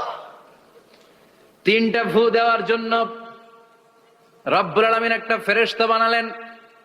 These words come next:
ইসরাফিল ফেরেশতা সৃষ্টির শুরু থেকে বিশাল সিংহাটাকে, সাইরেনটাকে, ট্রাম্পেটটাকে দুই ঠোঁটের মাঝখানে লাগিয়ে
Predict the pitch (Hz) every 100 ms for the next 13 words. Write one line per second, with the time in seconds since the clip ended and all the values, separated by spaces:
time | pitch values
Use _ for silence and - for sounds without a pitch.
0 | _ _ _ _ _ - 202 - 208 220
1 | 226 226 220 226 220 220 233 226 220 202
2 | - 202 196 208 196 190 190 190 190 175
3 | 170 170 165 147 - - - - - -
4 | 147 202 - 208 208 196 190 202 226 226
5 | 226 226 220 226 220 196 180 190 208 208
6 | 196 185 190 190 160 - 170 165 156 170
7 | 170 156 - 151 151 135 - - - -
8 | - - - 113 165 170 165 156 151 135
9 | 135 - 143 139 131 127 117 113 113